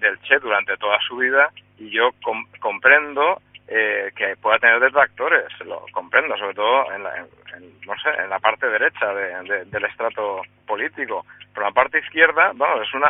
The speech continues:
es una de las, de los pocos personajes que, que acumula, eh, unanimidades, ¿no? Primero, pu-, puso la vida al servicio de los demás. Segundo, eh, intentó mejorar las condiciones de vida de mucha gente. Para eso tuvo que tomar, eh,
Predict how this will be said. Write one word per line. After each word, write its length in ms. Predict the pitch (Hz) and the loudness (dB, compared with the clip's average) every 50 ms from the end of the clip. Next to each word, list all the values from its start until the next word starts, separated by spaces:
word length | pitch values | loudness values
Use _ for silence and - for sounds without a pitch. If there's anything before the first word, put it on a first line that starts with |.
| - | 2
es 80 | - 127 | 0 -4
una 160 | 147 160 160 165 | 0 2 4 6
de 60 | 165 | 6
las, 200 | 156 156 - - - | 6 4 2 -2 -8
de 100 | - 143 | -8 -4
los 140 | 135 131 123 | -4 -4 0
pocos 260 | - 147 143 - 165 | 0 -2 0 0 -2
personajes 640 | - _ 160 147 - - 139 147 156 151 180 180 185 - _ - _ _ _ _ _ - | -2 _ -4 -4 0 2 2 2 2 2 0 -2 -2 -6 _ -20 _ _ _ _ _ -2
que, 400 | - 135 123 120 117 110 107 101 95 - | 0 2 4 4 4 4 2 0 0 4
que 80 | - 120 | 4 4
acumula, 580 | - - 117 113 123 135 143 151 160 170 - - _ _ - - - _ _ _ - - - - 107 110 | 4 2 -6 -8 -4 2 4 4 4 4 0 -4 _ _ -20 -20 -20 _ _ _ -6 -6 -6 -6 -4 -2
eh, 160 | 110 110 110 | 0 0 0
unanimidades, 840 | 120 127 127 120 113 113 110 104 101 104 127 147 147 123 104 98 101 | 0 2 2 4 4 4 0 -2 2 4 4 4 4 2 -2 -8 -10
¿no? 200 | 110 120 147 - _ _ _ _ - - | -10 -10 -12 -12 _ _ _ _ -20 -14
Primero, 360 | _ 120 110 120 147 139 120 101 | _ -2 2 4 4 4 2 0
pu-, 360 | 113 101 - - 95 90 - | -4 -6 -6 -8 -12 -14 -12
puso 280 | - 123 - - 139 117 | -12 -12 -4 -2 2 2
la 100 | 113 117 | 4 4
vida 200 | 135 156 143 113 | 6 6 4 4
al 60 | 107 | 2
servicio 260 | - 107 107 101 120 113 | 0 -6 -4 -4 -2 -2
de 60 | 117 | -2
los 80 | 117 | -2
demás. 360 | 123 131 147 160 180 214 - - - _ _ _ _ - - _ _ _ - - | -2 0 2 4 2 2 0 -4 -12 _ _ _ _ -20 -20 _ _ _ -8 -6
Segundo, 560 | 113 117 143 160 156 139 123 110 95 90 - - | -4 -2 -2 -2 -2 -2 -2 -2 -2 -2 -4 0
eh, 300 | 113 110 107 110 110 110 110 | 2 4 4 6 4 2 0
intentó 600 | 107 117 110 107 - 123 120 120 120 120 120 120 | 0 0 -2 0 2 4 4 6 6 6 4 4
mejorar 460 | 117 117 113 - 120 117 123 135 143 | 4 2 2 4 4 6 6 6 4
las 140 | 127 120 110 | 2 -2 -4
condiciones 460 | - 113 107 104 - - 113 117 120 | -6 -8 -10 -10 -8 -4 -2 0 0
de 120 | 117 120 143 | 0 0 2
vida 200 | 160 156 123 107 | 4 4 4 2
de 60 | 104 | 0
mucha 260 | 104 113 - 143 135 | -4 -2 -2 -2 2
gente. 340 | - 165 170 170 - - - | 2 2 0 2 0 -2 0
Para 200 | - 127 120 120 | 2 2 2 2
eso 100 | 120 147 | 0 -2
tuvo 220 | 123 139 139 143 | -6 -4 -2 0
que 80 | 139 131 | 0 0
tomar, 280 | 143 143 143 147 151 147 - _ - _ _ _ _ _ _ | 0 2 4 4 4 2 -2 _ -20 _ _ _ _ _ _
eh, 600 | - 131 127 123 123 123 120 120 117 117 110 | -2 2 4 6 6 8 6 6 6 4 2